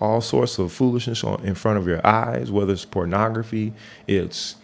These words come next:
um, gore, gory, um, films, horror, things that are, uh, entice fear, uh, films that are about adultery and homosexuality, all of that stuff.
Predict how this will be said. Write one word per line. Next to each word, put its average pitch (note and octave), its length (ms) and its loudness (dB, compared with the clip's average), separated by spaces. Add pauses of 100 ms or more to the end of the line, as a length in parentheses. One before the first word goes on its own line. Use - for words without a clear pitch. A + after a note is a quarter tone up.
(400)
um, F2 560 -6 (400)
gore, B2 560 6 (140)
gory, B2+ 580 6 (320)
um, F#2 400 0
films, B2 640 2
horror, B2+ 560 2 (440)
things C3 280 2
that G#2 160 2
are, E2+ 260 0 (140)
uh, E2+ 340 -4 (220)
entice A2+ 540 -4
fear, C3+ 500 0 (1600)
uh, F#2 180 -2
films B2 560 0
that G2 140 2
are E2+ 380 -4 (100)
about F#2+ 480 -4
adultery A2 720 0
and E2 240 -4
homosexuality, G#2 1120 0
all C#3 220 4
of B2+ 60 -4
that A#2 180 -4
stuff. E2+ 300 -2